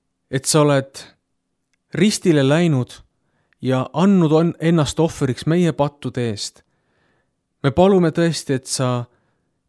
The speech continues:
täidaksid meid oma püha vaimuga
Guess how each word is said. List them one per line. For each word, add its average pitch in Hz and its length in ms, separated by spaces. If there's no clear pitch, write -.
täidaksid 165 560
meid 127 180
oma 117 400
püha 196 340
vaimuga 165 600